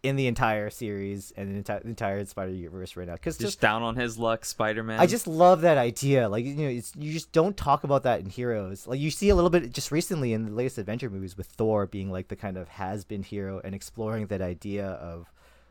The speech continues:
Speaker 1: what, of what happens when you, when you do the greatest thing of your life and then what happens after that, you know?
Speaker 2: Mm-hmm.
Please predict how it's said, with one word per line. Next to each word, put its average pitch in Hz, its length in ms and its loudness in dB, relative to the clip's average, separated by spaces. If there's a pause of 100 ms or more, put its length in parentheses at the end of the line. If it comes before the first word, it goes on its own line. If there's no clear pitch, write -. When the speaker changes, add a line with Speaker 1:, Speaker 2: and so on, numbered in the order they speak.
Speaker 1:
what, 117 320 -2
of 120 180 -6 (100)
what 131 140 0
happens 135 420 2
when 113 240 -2
you, 113 380 -2 (600)
when 127 120 -2
you 127 160 -2
do 165 280 2
the 180 100 2
greatest 135 340 2
thing 151 160 -2
of 120 80 0
your 113 140 0
life 131 340 0
and 117 80 -2
then 113 140 0
what 113 100 -2
happens 117 300 -2
after 101 300 -6
that, 69 220 -12 (280)
you 110 100 -10
know? 143 260 -6
Speaker 2:
Mm-hmm. 110 280 -4